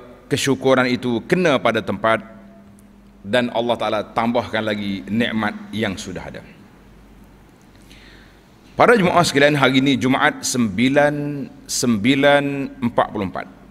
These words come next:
ataupun sembilan Ramadan seribu empat ratus empat puluh empat. Bersamaan dengan tiga puluh satu Mac dua puluh dua puluh tiga, tajuk yang diberi kekuatan puasa orang saleh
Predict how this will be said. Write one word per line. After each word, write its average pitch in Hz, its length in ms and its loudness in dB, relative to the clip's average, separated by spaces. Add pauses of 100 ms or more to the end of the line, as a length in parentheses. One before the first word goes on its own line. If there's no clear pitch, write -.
(320)
ataupun 107 460 0
sembilan 131 560 0
Ramadan 131 720 2 (640)
seribu 120 400 -2
empat 120 320 0
ratus 123 160 -4
empat 104 240 -2
puluh 95 160 -6
empat. 64 200 -12 (1200)
Bersamaan 135 560 2
dengan 165 240 0
tiga 139 240 2
puluh 127 160 -4
satu 131 240 2
Mac 123 320 0
dua 120 240 -2
puluh 120 240 -4
dua 113 80 -4
puluh 107 100 -8
tiga, 120 460 -2 (1600)
tajuk 139 400 4
yang 160 160 2
diberi 147 640 2
kekuatan 151 720 2
puasa 143 560 0
orang 131 320 2
saleh 110 560 -2